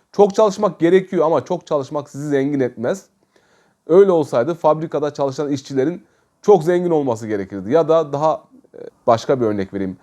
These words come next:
Özel hastanede çalışan cerrahlar, operatör doktorlar.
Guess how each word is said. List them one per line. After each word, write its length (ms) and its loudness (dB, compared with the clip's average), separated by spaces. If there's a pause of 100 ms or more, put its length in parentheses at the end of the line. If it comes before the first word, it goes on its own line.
(200)
Özel 300 4
hastanede 640 -2
çalışan 480 -6 (920)
cerrahlar, 520 4
operatör 600 -4
doktorlar. 560 -10